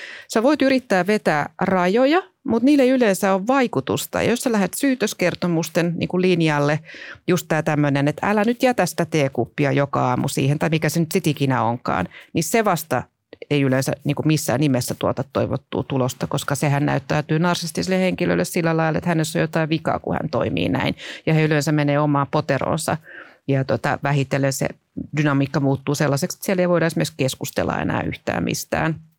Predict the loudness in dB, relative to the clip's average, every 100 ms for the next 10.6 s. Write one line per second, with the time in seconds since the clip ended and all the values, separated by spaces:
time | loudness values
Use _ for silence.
0 | _ _ _ _ -6 0 2 2 2 2
1 | 2 2 2 0 2 2 2 2 2 0
2 | 0 0 0 0 0 -2 -2 -2 -2 -2
3 | -4 -2 -2 0 2 2 2 0 0 0
4 | -2 -2 -2 -2 0 -2 -2 -4 -2 -2
5 | 0 0 0 0 0 0 0 0 -2 -6
6 | -6 -14 -8 -4 0 0 2 0 0 0
7 | 4 4 4 0 0 2 4 2 2 2
8 | 0 -2 -6 -4 -6 -4 -4 -4 -6 -10
9 | _ _ _ -2 0 0 0 0 2 0
10 | 0 -2 0 -2 -8